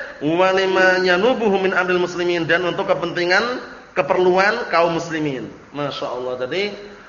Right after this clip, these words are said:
nah, barakallahu fiikum, eh, kalau harta ghanimah, harta rampasan perang dibagikan, itu untuk Allah dan Rasulnya seperlima. Paham ya?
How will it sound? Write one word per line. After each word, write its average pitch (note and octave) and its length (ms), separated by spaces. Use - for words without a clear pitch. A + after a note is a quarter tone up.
nah, D#3 160
barakallahu D3+ 480
fiikum, E3+ 380
eh, D3 160
kalau D#3 240
harta D3 400
ghanimah, F3+ 400
harta D#3+ 160
rampasan D#3 400
perang G#3 560
dibagikan, F#3 640
itu G3 160
untuk F3 160
Allah F3+ 160
dan D3+ 80
Rasulnya E3+ 480
seperlima. C3+ 560
Paham D3 160
ya? E3+ 240